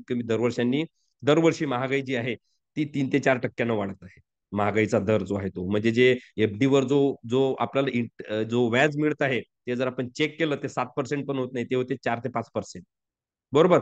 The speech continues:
So तेव्हा दहा बारा टक्के व्याज मिळत होतं.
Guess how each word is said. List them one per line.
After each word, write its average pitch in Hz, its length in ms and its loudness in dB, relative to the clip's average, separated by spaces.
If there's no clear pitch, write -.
So 196 320 4
तेव्हा 165 360 6
दहा 165 240 4
बारा 170 200 6
टक्के 170 340 -2
व्याज 131 280 0
मिळत 131 240 -2
होतं. 127 280 -4